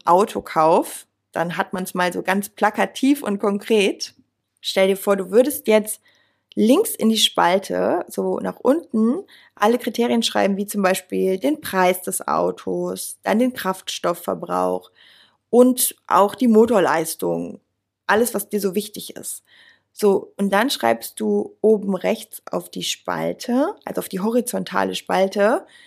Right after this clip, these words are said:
das Auto A, das Auto B, das Auto C, also machst dann Spalten und dann vergibst du jeweils immer in diesem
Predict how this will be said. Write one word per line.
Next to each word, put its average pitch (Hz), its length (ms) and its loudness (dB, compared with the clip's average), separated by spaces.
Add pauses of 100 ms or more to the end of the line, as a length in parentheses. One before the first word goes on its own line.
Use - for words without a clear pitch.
(420)
das - 280 -8
Auto 185 640 0 (540)
A, 277 380 0 (160)
das - 200 -10
Auto 180 500 -4
B, 233 520 2
das 196 140 -8
Auto 170 240 -2
C, 240 480 2
also 175 200 -4
machst 175 280 -8
dann 190 200 -4
Spalten - 720 -6 (340)
und 233 160 2
dann 247 120 6
vergibst 220 520 -2
du 233 40 -2
jeweils 196 960 2
immer 254 380 2
in 208 160 -2
diesem 247 520 0